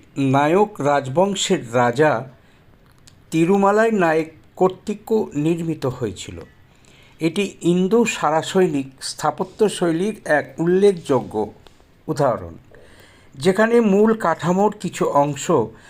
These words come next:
এখনও বিদ্যমান এবং এটি একটি বিশাল থিয়েটার হিসেবেও ব্যবহৃত হয়। রাত্রের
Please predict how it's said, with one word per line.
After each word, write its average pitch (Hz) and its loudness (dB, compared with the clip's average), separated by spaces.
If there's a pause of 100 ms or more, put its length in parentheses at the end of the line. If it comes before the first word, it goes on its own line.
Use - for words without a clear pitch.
(180)
এখনও 160 0
বিদ্যমান 135 -2 (380)
এবং 160 0
এটি 156 -2
একটি 175 -4
বিশাল 151 -2 (120)
থিয়েটার 190 0 (120)
হিসেবেও 117 -6 (400)
ব্যবহৃত 139 -2
হয়। 92 -10 (800)
রাত্রের 160 2